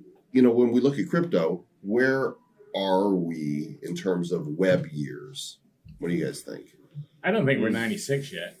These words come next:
Speaker 1: Really?
Speaker 2: Yeah, I don't think we're ninety-six yet, personally. I think we're, like, ninety-three. We're getting ready to hit ninety-six.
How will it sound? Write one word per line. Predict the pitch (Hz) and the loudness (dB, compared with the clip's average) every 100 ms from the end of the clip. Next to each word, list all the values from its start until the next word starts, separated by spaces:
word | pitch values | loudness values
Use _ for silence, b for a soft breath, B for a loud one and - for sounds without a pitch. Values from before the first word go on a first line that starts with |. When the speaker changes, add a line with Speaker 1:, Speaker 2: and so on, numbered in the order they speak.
| _ _ _ - | _ _ _ 2
Speaker 1:
Really? | 123 147 110 - | 6 6 6 -2
Speaker 2:
Yeah, | 110 101 | -6 -6
I | 98 | -2
don't | 127 - | -2 -2
think | 110 | -4
we're | 87 | -6
ninety-six | 92 85 80 101 90 85 | -8 -10 -12 -14 -14 -18
yet, | 76 | -18
personally. | 92 92 98 | -16 -14 -14
I | 98 | -8
think | 120 | -8
we're, | 95 95 | -6 -8
like, | 95 87 | -10 -14
ninety-three. | 92 95 87 - _ _ _ _ _ 110 113 107 | -12 -12 -12 -18 _ _ _ _ _ -4 -2 0
We're | 95 | -2
getting | 101 127 117 | -2 -2 -2
ready | 113 113 | -2 -2
to | 92 | -4
hit | 87 87 | -6 -10
ninety-six. | 87 82 78 - 69 - | -12 -14 -20 -20 -20 -20